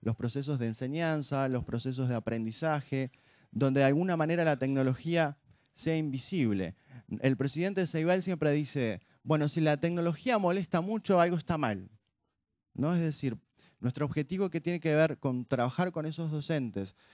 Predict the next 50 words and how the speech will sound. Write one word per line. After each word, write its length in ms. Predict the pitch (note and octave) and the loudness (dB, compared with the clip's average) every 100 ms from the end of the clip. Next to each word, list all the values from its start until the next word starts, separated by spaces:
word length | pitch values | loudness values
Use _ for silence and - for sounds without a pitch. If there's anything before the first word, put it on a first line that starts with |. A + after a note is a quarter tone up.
| - _ | -20 _
él 420 | C#3+ D#3 C#3+ B2 - | 4 4 4 -2 -4
también, 400 | A#2 C3+ C#3+ A2 | 0 2 2 2
voy 140 | A#2+ | 2
a 80 | A#2+ | 0
citar 300 | B2+ B2 C3 | 0 0 2
a-, 220 | B2+ A#2 | 2 2
acá 120 | A#2+ C3+ | 0 0
al 60 | |
presidente, 380 | C3 C3 D#3+ C#3+ | 0 -2 -2 -2
dice, 160 | C3 C3+ | -2 -4
"Le 80 | C3 | -2
tenemos 320 | D#3 G3 F3+ | -2 -2 -2
que 140 | E3+ | -2
facilitar 800 | D#3+ D#3 D#3+ D3+ D3 F3+ E3+ D#3+ _ _ _ _ - | -2 -2 -2 -6 2 4 4 0 _ _ _ _ -4
la 200 | A2+ D3 | 2 4
vida 260 | F#3 E3 | 6 6
de 60 | C#3+ | 4
los 140 | C3 | 2
docentes, 500 | B2 A2 G2+ F#2 G#2 | 0 -2 -4 -4 -2
no 120 | B2+ | 0
complicársela. 920 | C3+ C#3+ C3 A#2+ A2 F#2+ - G2 F#2 F#2 _ _ - | 0 -2 -4 -2 -2 -2 -6 -8 -8 -12 _ _ -8
Si 120 | C3+ | -4
estamos 320 | B2 F3+ F3+ | 0 0 0
complicando 560 | - C#3+ C3 D#3 E3 E3+ | -2 -4 0 2 4 2
es 60 | |
porque 260 | - A#2+ B2+ | 2 0 2
algo 220 | C3+ C3+ | 2 2
no, 160 | B2 A2+ | 0 0
no, 220 | G#2+ A2 | 0 0
no 80 | B2 | 0
está 220 | - C#3+ | 0 2
bien", 420 | D3+ G2 F2+ F2 _ _ _ | 4 2 -2 -14 _ _ _
¿no? 240 | - F3 - - - - - | -4 -4 -4 -18 -20 -20 -14
Entonces, 420 | B2 F3+ G3+ - _ | 2 4 4 0 _
de 280 | C#3+ C3+ D3+ | 0 4 6
algún 380 | D3+ F3 G#3+ G#3 | 4 2 -2 0
modo, 420 | A3 G#3+ G#3+ - _ _ _ | 4 4 2 -2 _ _ _
eh, 340 | B2 B2+ B2+ F#2 | 2 4 2 2
l-, 260 | C3 C#3+ - | 4 2 0
empezamos 640 | B2+ C#3+ C3+ D3+ F3+ G3 F#3 | 0 0 2 0 0 0 0
a 80 | |
trabajar 400 | F3 E3 D#3 G3 | 2 4 4 2
en 100 | F#3+ | 2
lo 80 | E3 | 2
que 120 | C#3+ | 0
tiene 200 | C#3+ F3 | 0 -2
que 120 | D#3+ D#3+ | 2 2
ver 180 | F3+ | 2
con 160 | F3+ D#3 | 2 0
una 380 | E3 D#3+ C#3+ | 2 4 2